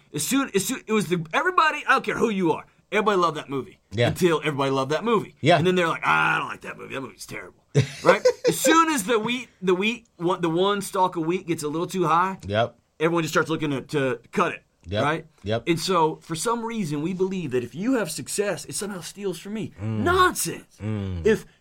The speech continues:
Speaker 1: you write a best-selling book,
Speaker 2: Mm-hmm.
Speaker 1: that means more people are reading.
Speaker 2: Yes.
Speaker 1: That means more people might buy my book. You know what I'm saying? It's, we're all in this together.
Speaker 2: Wow.
Speaker 1: It's insane.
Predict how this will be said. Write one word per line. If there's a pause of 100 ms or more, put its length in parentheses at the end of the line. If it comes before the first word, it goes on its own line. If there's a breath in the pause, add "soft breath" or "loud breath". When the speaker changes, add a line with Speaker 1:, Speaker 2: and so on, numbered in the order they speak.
Speaker 1:
you
write
a
best-selling
book,
Speaker 2:
Mm-hmm.
Speaker 1:
that
means
more
people
are
reading. (120)
Speaker 2:
Yes.
Speaker 1:
That
means
more
people
might
buy
my
book.
You
know
what
I'm
saying?
It's,
we're
all
in
this
together. (200)
Speaker 2:
Wow.
Speaker 1:
It's
insane.